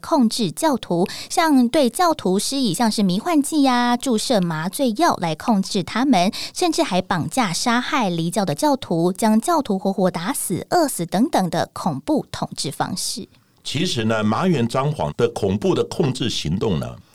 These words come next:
Speaker 2: 早就在呢一九八九年呢就开始发起了。当时呢，日本呢有一个知名的一个反邪教的律师呢，叫做坂本提。那他收集了大量呢奥姆真理教呢欺骗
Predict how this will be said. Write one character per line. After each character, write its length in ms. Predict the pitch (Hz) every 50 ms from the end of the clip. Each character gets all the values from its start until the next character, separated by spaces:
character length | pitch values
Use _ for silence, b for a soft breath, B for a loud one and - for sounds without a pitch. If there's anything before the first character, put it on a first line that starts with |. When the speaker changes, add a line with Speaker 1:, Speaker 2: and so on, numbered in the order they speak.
| b b b
Speaker 2:
早 280 | - 131 - 82 -
就 200 | - - 185 180
在 220 | 151 156 160 135 107
呢 260 | 95 101 92 90 92 -
一 160 | - 185 185
九 260 | 170 - 117 87 73 67 -
八 200 | - 147 165 170
九 260 | 165 - - 73 64
年 240 | 65 64 69 71 76
呢 180 | 80 80 71 73
就 360 | 73 - - 147 123 87 76 - _
开 180 | - - 135 135
始 140 | - - - -
发 180 | - 113 107 110
起 240 | 101 - - - 107
了。 100 | 90 - _ b b b b b b b
当 180 | - 190 202 196
时 140 | - - 127
呢， 140 | 123 127
日 180 | 147 156 202 175
本 180 | - - 98 95
呢 160 | 98 98 98
有 160 | 90 92 95
一 60 | 117
个 300 | 135 - 139 113 104 92 B B B B B
知 240 | _ - - 226 240
名 220 | 233 185 120 101 101
的 100 | 110 110
一 80 | 127
个 240 | 139 127 113 98 92 - _
反 240 | - 104 98 92
邪 300 | 87 - - - 101 113
教 180 | 127 - 190 180
的 140 | 123 - 98
律 240 | 120 151 165 127 95
师 240 | - - - 107
呢， 260 | 104 101 92 87 85 85 b b b b b b
叫 160 | b - - 151
做 280 | 147 160 147 117 - - -
坂 300 | - - 113 123 160 180
本 260 | - 165 107 85 78
提。 420 | 78 - - - 67 67 71 78 82 b b b b b b b b b b
那 140 | - 190 190
他 160 | 190 185 214
收 260 | 208 - 208 196 202
集 160 | 196 - -
了 140 | 113 120 131
大 240 | - - 202 185 165
量 200 | 165 170 147 120
呢 80 | 117 113
奥 240 | - - - 196 156
姆 160 | 123 110 104
真 240 | 104 - 143 151 147
理 100 | 117 98
教 240 | - - 131 107
呢 160 | 98 95 95 95
欺 320 | - - - - 185 208
骗 260 | 175 175 180 160 107